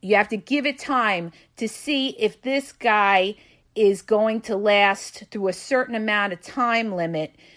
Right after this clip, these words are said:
and be consistent. And that's how you weed out the fake from the real, all right? You'll see the signs, all right? You have to be in tune with this thing, you guys, all right? And, uh,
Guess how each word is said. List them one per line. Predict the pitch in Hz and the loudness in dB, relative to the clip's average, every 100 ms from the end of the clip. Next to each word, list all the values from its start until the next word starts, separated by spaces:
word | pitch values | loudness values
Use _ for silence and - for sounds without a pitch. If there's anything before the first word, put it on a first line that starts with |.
| _ _ - | _ _ -4
and | 202 196 | -4 -2
be | 165 233 226 208 _ - | -4 -2 -2 -6 _ -12
consistent. | 226 202 - 226 208 - 135 - _ | -10 -10 -4 -4 -4 -8 -12 -12 _
And | 185 190 214 | -8 -2 2
that's | 247 277 - | 4 2 -2
how | 233 226 | -2 0
you | 214 180 170 | 0 -2 -4
weed | 175 202 254 262 | -4 -2 0 4
out | 220 220 208 202 - - | 4 6 6 4 0 -6
the | 233 | -6
fake | 160 - 233 226 226 - - | -6 -4 2 2 0 -10 -20
from | - - 185 175 | -8 -4 -2 -2
the | 170 | -4
real, | 170 190 175 135 78 - - | -4 -4 -4 -4 -8 -10 -2
all | |
right? | 185 196 | 2 2
You'll | 202 415 | 2 -2
see | - 392 | 0 -2
the | 226 | -2
signs, | 208 185 170 147 127 127 | -2 -2 -2 -4 -8 -10
all | 175 | -6
right? | 175 175 196 214 | 0 0 0 -2
You | 262 | -6
have | 302 | -6
to | 311 | -8
be | 247 247 | -6 -4
in | 190 | -6
tune | - 254 247 | -6 -6 -4
with | 180 | -6
this | 151 143 | -8 -12
thing, | - 151 139 | -8 -8 -6
you | 151 | -8
guys, | 147 143 139 139 - - | -6 -4 -2 -4 -8 -10
all | 160 | -4
right? | 165 175 240 240 _ - - - - - _ - | 0 2 0 -2 _ -20 -20 -20 -20 -20 _ -2
And, | 214 214 208 | 2 2 4
uh, | 208 196 190 | 6 6 6